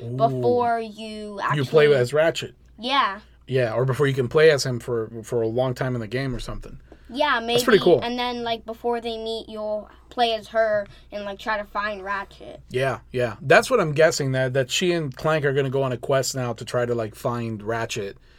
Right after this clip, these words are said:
Speaker 1: And, uh, and that'll be a big part of the game, I would imagine.
Speaker 2: Yeah.
Speaker 1: But anyway, very, very cool. Really interesting gameplay. I really look forward to, like, messing around with it whenever we upgrade to a P S five.
Speaker 2: Yeah.
Speaker 1: We still got a lot of P S four to play through, though.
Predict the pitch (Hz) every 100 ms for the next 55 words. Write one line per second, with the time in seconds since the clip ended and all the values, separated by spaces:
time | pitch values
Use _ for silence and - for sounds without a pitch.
0 | - - - - - 110 107 104 104 104
1 | 101 98 101 113 117 113 117 107 107 -
2 | 113 107 101 101 110 104 98 98 101 101
3 | 95 - - - - 302 151 147 - 190
4 | 202 151 139 139 196 208 185 170 139 156
5 | 202 196 180 143 143 165 170 170 160 -
6 | 151 131 143 143 165 147 139 123 135 139
7 | 135 131 127 120 120 123 - 123 120 123
8 | 110 107 120 127 113 113 117 117 117 110
9 | 110 107 104 104 _ - 110 113 110 107
10 | 107 113 - 113 107 - 110 - 113 104
11 | - 113 117 - _ - 285 285 277 311
12 | _ _ _ _ _ 135 208 160 127 127
13 | 117 135 110 - 120 104 - 117 113 98
14 | 95 101